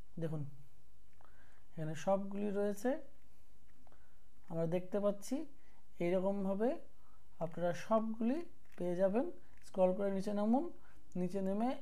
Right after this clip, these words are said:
এই যেগুলো অবশিষ্ট সেগুলোকে আপনারা ডিলিট করে দিন, সেগুলোকে আপনারা ডিলিট করে দিন।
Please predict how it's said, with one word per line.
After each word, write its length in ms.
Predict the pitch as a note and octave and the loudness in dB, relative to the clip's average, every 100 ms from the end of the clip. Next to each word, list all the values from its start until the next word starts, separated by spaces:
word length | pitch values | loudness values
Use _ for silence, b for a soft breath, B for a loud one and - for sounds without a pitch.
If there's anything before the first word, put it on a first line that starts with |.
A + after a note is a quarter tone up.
| - | 0
এই 80 | G3 G3 | 0 2
যেগুলো 200 | F#3 G3 F#3 | 2 4 4
অবশিষ্ট 380 | F3+ F3+ F#3+ - B3+ D4+ - | 4 0 -2 0 -2 -2 -4
সেগুলোকে 360 | E3+ F3 F3+ F3+ | -2 0 2 2
আপনারা 260 | F#3 G3 C#4+ - b b b b E3 D3+ | 2 0 0 0 b b b b -2 0
ডিলিট 260 | F3 F3+ - | 0 0 0
করে 140 | E3+ D3+ | 2 2
দিন, 100 | D3+ C#3+ - - - - - - - - - - - - - b b b b | 0 -2 -4 -6 -6 -6 -6 -6 -6 -6 -6 -6 -6 -6 -6 b b b b
সেগুলোকে 320 | - F#3 G3 G#3 | 0 2 4 4
আপনারা 220 | G3+ G3+ G3 | 4 2 2
ডিলিট 200 | F#3 G3+ - | 2 0 2
করে 140 | A3 G#3+ | 2 4
দিন। 100 | B3 | 2